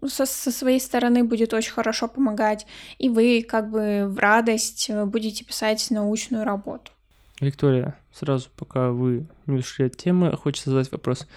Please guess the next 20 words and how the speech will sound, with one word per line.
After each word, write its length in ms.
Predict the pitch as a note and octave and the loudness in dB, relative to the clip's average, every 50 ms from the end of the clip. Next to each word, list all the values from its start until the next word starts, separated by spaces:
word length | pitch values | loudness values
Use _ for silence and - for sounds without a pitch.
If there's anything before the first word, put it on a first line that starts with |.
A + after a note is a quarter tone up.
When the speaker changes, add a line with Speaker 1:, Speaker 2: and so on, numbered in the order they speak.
| - - - - _ _ - | -20 -20 -20 -20 _ _ -14
Speaker 2:
Кто 160 | - - D3+ | -8 -4 -4
такие 320 | D3+ - D#3 - - C#3 B2+ | -2 -2 -2 -2 -2 0 2
научные 400 | B2+ B2+ B2 - - - C3+ B2 | 2 2 2 0 -2 -2 -2 -2
руководители? 720 | C3 - - C3 B2 B2 A#2+ A#2+ A#2+ - - - D#3 D#3 C3+ | -2 -2 -2 0 0 0 -2 -4 -6 -10 -12 -12 -12 -8 -4
Speaker 1:
Научный 420 | G#3+ G#3+ A3 A#3 C#4 D4 - F4 E4 | -2 2 2 2 2 2 0 0 -2
руководитель — 640 | D4 C4+ - C4 B3+ A#3+ B3+ D#4 C#4 - D4+ C4+ C4 C4+ | -2 0 0 0 0 0 0 -2 -2 -2 0 0 0 0
это 260 | - - A#3 - A3+ | 0 -2 -2 -4 -4
тот, 360 | A3+ - A#3+ A#3 B3 A#3+ - | -2 0 0 0 0 -2 -4
кто 800 | - - - - - A3 A3 A3 A3 A3 A3 A3 A3 A3 G#3+ - - | -10 -18 -8 -2 0 2 2 2 2 2 2 0 0 0 -2 0 0
ответственен 880 | G#3+ G#3 G#3+ - - A3 A#3 A3+ - - - A#3+ G#3+ G#3+ G3+ G3 - E4 - | -2 -2 -2 -2 -2 0 0 -2 -4 -4 -4 -4 -2 -2 -2 -4 -6 -6 -6
за 180 | A3+ G#3 G#3 | -4 -2 -2
вас 420 | G3 G3 G3+ G#3+ A#3+ C#4+ - - - - - - - | 0 2 2 2 2 0 -2 -8 -14 -18 -20 -14 -8
и 100 | - A3+ | -6 -4
за 140 | B3 G#3+ G3+ | -2 -2 0
вашу 340 | G#3 G#3 A3 B3 - - | 0 0 0 0 0 -2
научную 540 | A3+ G#3 G3+ G3 G3 A3 A3+ - - A#3 G#3+ | -2 0 0 0 -2 -2 -4 -2 -2 -2 0
работу, 580 | G3+ G3 G3 G#3 - G#3 G#3+ G#3 - - G3+ A#3+ - - - - _ _ | -2 -4 -4 -4 -2 -2 -2 -2 -4 -6 -8 -8 -10 -16 -20 -20 _ _
за 160 | - B3 A3 | -6 -4 -2
ваш 220 | G3+ G#3 A3+ B3 - | 0 2 0 0 0
диплом. 580 | C#4 A#3 A3+ - - G#3 G#3 G3+ G3 G3 G3+ | -2 -4 -2 -2 -2 0 0 0 0 -2 -4